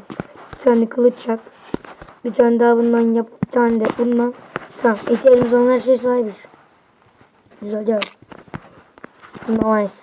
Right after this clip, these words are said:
Güzel gidiyor. Öyle giderse onu bitiririz. Victoria olur. Evet, güzel, güzel, gel, gel, gel. Sen de gel. Gel, gel, gel, gel, gel. Aha, elma çıktı. Beleş. Nerede?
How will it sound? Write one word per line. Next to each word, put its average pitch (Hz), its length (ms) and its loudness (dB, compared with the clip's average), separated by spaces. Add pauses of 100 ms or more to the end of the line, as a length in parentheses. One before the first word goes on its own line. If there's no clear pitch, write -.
(220)
Güzel 226 240 4
gidiyor. 202 240 -4 (1040)
Öyle 226 140 0
giderse 247 480 2 (420)
onu 247 200 2
bitiririz. 247 580 2
Victoria 269 540 4
olur. 226 160 0 (120)
Evet, 220 240 -2
güzel, 214 220 -6
güzel, 214 220 -6
gel, 214 200 -4
gel, 214 120 -8
gel. 214 200 -10 (600)
Sen 233 280 -2
de 214 100 -2
gel. 214 360 -6 (500)
Gel, 208 300 -2
gel, 208 340 -2
gel, 208 260 -6
gel, 208 240 -8
gel. 214 240 -12 (1600)
Aha, 254 220 4
elma 262 180 6
çıktı. 254 280 -4
Beleş. 247 420 6
Nerede? 240 300 0